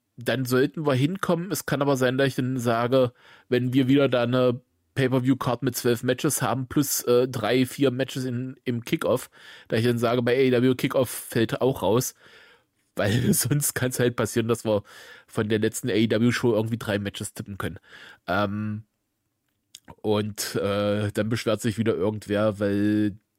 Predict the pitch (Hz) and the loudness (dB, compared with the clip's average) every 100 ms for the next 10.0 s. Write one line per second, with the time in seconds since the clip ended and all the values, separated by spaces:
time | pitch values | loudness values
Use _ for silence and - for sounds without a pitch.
0 | _ _ _ 117 - - 110 101 98 95 | _ _ _ -8 -8 -6 -4 -2 -2 -2
1 | 98 104 98 92 92 - 90 - - 80 | -2 -4 -4 -4 -6 -8 -12 -12 -12 -12
2 | - 73 60 - 67 71 - 76 95 _ | -12 -14 -14 -14 -14 -16 -16 -14 -16 _
3 | _ - - _ 78 87 - 110 92 95 | _ -20 -20 _ -12 -12 -8 -10 -8 -12
4 | 95 80 90 87 90 95 92 95 - - | -12 -10 -8 -8 -6 -6 -6 -10 -16 -20
5 | - - 98 - 95 92 - - - 85 | -20 -12 -8 -6 -6 -6 -12 -20 -14 -8
6 | 90 90 - _ _ _ _ _ - 170 | -8 -8 -12 _ _ _ _ _ -2 -2
7 | - 139 147 147 127 127 135 139 - 117 | 0 0 2 0 0 -2 -2 -6 -4 0
8 | 113 117 - - 104 95 110 107 104 107 | 2 2 -2 -4 -2 0 0 -2 -4 -6
9 | 95 - - 104 - 101 - - 95 | -6 -6 -4 -4 -4 -8 -8 -10 -10